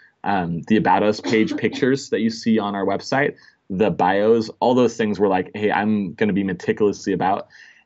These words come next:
And, um, and I don't know, again, it's, it's very subjective. I don't know if that's truly the case that has helped us kinda skyrocket, but it, it gave us a strong foundation, um, so that we can build brand equity, um, off our own content. And that, the content has been, like, the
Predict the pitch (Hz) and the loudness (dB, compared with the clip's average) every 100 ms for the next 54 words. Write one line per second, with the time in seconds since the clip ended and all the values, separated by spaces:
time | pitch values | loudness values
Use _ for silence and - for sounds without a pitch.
0 | - 110 104 98 98 95 92 87 87 90 | -2 2 2 2 2 2 2 -2 -6 -10
1 | _ _ _ _ - - 117 131 147 120 | _ _ _ _ -20 -2 0 2 2 0
2 | 127 120 117 135 101 110 92 104 107 95 | -2 0 -2 -4 -4 -4 2 0 2 -2
3 | 98 123 104 107 101 98 104 98 - - | -4 -2 -4 -4 -2 -2 -2 -4 -8 -4
4 | 104 101 98 - 101 101 101 95 - 98 | -2 0 -2 0 0 2 0 0 -4 0
5 | 104 95 110 98 - 98 98 107 151 147 | 0 -2 -4 -4 -4 -2 0 0 0 -2
6 | - - _ - 117 110 113 107 123 135 | -6 -20 _ 0 2 4 2 2 0 0
7 | 117 - - 104 104 107 104 90 92 - | -4 -10 -6 -4 -4 -4 -4 -2 -4 -2
8 | 113 294 - - _ _ 110 101 95 - | -6 -6 -12 -20 _ _ 2 2 0 0
9 | 120 110 110 101 135 139 - 104 98 - | 0 0 -2 0 2 2 -2 -6 -4 -6
10 | 175 - 98 87 87 _ _ _ 104 101 | -8 -2 -2 -2 -8 _ _ _ -8 -6
11 | 95 101 98 98 101 92 - - 143 80 | -4 -4 -4 -4 -4 -8 -8 -6 -6 -8
12 | - - 104 120 113 107 - 143 135 127 | -8 -2 0 2 0 -4 -2 -2 -2 0
13 | 101 90 101 95 104 | 0 0 0 0 -2